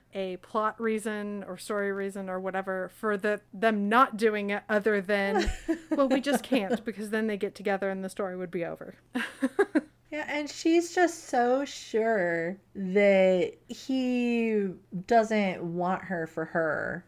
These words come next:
Speaker 2: He's okay with doing the practice boyfriend thing 'cause he's getting paid, and he's okay with the sex, or he wants the sex because he likes sex, but it's not her. And so she,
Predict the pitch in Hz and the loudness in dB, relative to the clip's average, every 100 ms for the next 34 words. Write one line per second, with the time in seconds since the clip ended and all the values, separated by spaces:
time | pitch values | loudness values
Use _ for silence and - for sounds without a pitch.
0 | _ 220 220 208 220 214 226 220 220 220 | _ 0 2 4 4 4 2 2 2 2
1 | 214 202 202 196 196 190 - 180 180 175 | 2 2 0 0 0 -6 -2 -2 -2 -4
2 | 180 170 170 214 208 180 180 170 165 175 | -4 -4 -2 -4 -4 -4 0 0 -2 -4
3 | 190 151 135 151 143 - 156 170 175 170 | -2 0 -2 -4 -6 -10 -8 -6 -4 -2
4 | 175 175 202 202 196 190 180 196 175 170 | 0 0 0 0 0 -6 -4 2 2 2
5 | - - - 175 185 180 190 208 - 180 | -4 -14 -6 -2 0 2 0 0 -4 -2
6 | 156 147 143 - - - 147 156 143 156 | 0 -2 -4 -12 -12 -8 -6 -4 -2 -2
7 | - - 143 - - - - - 175 175 | -4 -4 -2 -2 -8 -20 -2 4 8 10
8 | 170 156 - - 185 - 185 - - 151 | 8 4 -4 -4 -2 0 0 0 -6 -6
9 | - - - 202 180 214 202 226 226 202 | -6 -8 -12 -6 2 2 2 -2 -2 -2